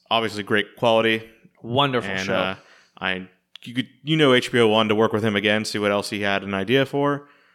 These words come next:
Speaker 1: and, um, he's gonna be working with the, uh, the writer of the video game as well, which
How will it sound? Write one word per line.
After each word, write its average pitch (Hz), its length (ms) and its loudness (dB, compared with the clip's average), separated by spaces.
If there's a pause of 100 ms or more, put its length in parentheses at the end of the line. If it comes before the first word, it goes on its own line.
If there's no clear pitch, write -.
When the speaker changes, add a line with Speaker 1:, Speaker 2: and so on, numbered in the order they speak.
(240)
Speaker 1:
and, 95 300 -8
um, 95 460 -4
he's 107 120 -6
gonna 107 100 -6
be 98 60 -2
working 101 400 -4
with 98 420 -6
the, 95 320 -10
uh, 92 220 -10
the 98 100 -6
writer 110 520 2
of 95 520 -6 (240)
the 104 80 -10
video 104 220 0
game 95 180 -2
as 95 80 -8
well, 98 280 -2
which 101 280 -6